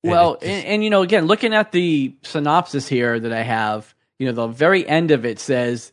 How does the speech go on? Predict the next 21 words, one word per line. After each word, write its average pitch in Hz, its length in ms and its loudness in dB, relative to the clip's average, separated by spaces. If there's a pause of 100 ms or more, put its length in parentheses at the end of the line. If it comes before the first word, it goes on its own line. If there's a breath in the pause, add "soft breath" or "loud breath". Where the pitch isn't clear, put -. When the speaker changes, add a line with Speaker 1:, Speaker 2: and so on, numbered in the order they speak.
(100)
Speaker 2:
um, 110 480 -4
you 131 100 -6
know, 101 360 -8
Garth 139 280 0
Ennis 139 460 0
and 117 340 -10
P 147 180 0
J 143 140 2
Holden 127 520 0 (380)
present 160 380 2
a 175 60 0
tale 151 380 4
of 120 100 0
hellish 175 540 0
jungle 151 460 4
warfare 117 680 2 (320)
as 123 160 -4
apparently 151 560 0
civilized 143 720 0
human 147 320 0
beings 120 580 -6